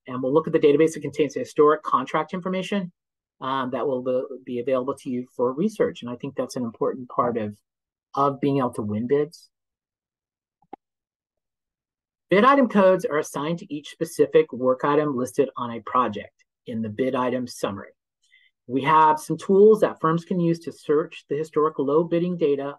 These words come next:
on past construction projects. So I really wanna make this next point really, uh, I really wanna em-, emphasize it. Please know that the, that the mandate, and in most, uh,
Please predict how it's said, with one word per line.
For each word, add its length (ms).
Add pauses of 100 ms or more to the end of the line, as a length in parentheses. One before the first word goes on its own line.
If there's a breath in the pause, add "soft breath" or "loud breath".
on 480
past 320
construction 460
projects. 520 (340)
So 100
I 40
really 240
wanna 160
make 180
this 160 (100)
next 320
point 240
really, 640
uh, 340
I 60
really 240
wanna 220 (200)
em-, 160
emphasize 540
it. 180 (800 soft breath)
Please 380
know 380 (520)
that 200
the, 160 (260)
that 240
the 80
mandate, 640 (160)
and 200
in 260
most, 500 (140)
uh, 60